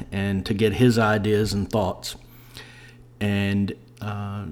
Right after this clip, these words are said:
to kind of, you know, get the word out to firefighters that, uh, that there are educational opportunities out there,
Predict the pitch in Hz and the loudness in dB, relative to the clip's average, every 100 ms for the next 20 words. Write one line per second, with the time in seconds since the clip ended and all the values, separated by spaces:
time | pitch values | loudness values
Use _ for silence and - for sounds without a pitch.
0 | - - 131 127 127 127 - 160 156 135 | -4 6 8 10 10 8 4 4 8 8
1 | 120 - - - - - - - - 135 | 6 0 -10 -16 -18 -20 -20 -10 4 6
2 | 120 117 - - - - - - - - | 8 6 0 -18 -20 -20 -20 -20 -20 -20
3 | - 127 151 - 127 120 120 104 85 87 | -8 2 4 6 4 8 8 6 2 -8
4 | - - - - 117 120 117 113 - 104 | -14 -20 -8 -2 4 6 6 6 4 2
5 | 101 98 98 101 98 - 110 98 95 104 | 2 2 0 -2 -2 -2 -2 0 0 0
6 | 107 123 113 120 131 131 131 123 127 127 | 2 2 2 6 6 6 4 2 4 4
7 | 127 120 117 113 110 110 98 - 110 107 | 6 4 4 4 2 0 -2 0 2 2
8 | 101 90 95 98 95 80 80 | 0 -2 -2 -2 -4 -8 -8